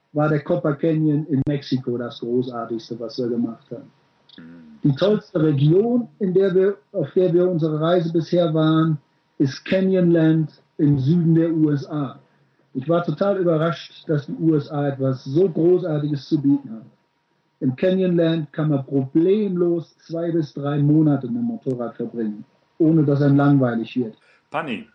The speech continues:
Speaker 2: du bist normalerweise, äh, warst du mit einer B M W unterwegs,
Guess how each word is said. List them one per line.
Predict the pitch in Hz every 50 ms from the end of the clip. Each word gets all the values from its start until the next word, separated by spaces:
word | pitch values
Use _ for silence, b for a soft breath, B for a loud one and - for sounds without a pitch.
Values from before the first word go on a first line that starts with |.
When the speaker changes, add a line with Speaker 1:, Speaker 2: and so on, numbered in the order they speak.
| _ _ -
Speaker 2:
du | 110 - 131 170 190 170
bist | 147 165 160 160 - - - - -
normalerweise, | 110 110 117 131 143 151 151 143 139 139 139 127 131 135
äh, | 135 135 120 - 120 120 123 117 98 98 98 92
warst | - 110 123 120 - -
du | 127
mit | 120 117 117
einer | - 98 107 107 104
B | 98 104 107 107 98
M | 101 98 101
W | 113 139 170
unterwegs, | 196 92 - 90 80 71 78 82 117 - _ - - - _